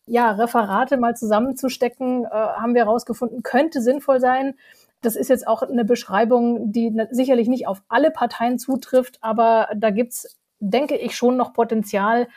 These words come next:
was jetzt die, äh, tatsächlich die, die, äh, Organisation, äh, der Parteien anbelangt, aus ihren Zentralen heraus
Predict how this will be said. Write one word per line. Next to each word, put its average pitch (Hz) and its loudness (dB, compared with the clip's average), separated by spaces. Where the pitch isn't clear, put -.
was 214 -2
jetzt - -2
die, 220 2
äh, 220 0
tatsächlich 226 0
die, 214 0
die, 202 0
äh, 202 -2
Organisation, 240 4
äh, - -2
der 233 4
Parteien 214 -4
anbelangt, 226 -4
aus 233 -4
ihren 214 -2
Zentralen 208 -4
heraus 233 0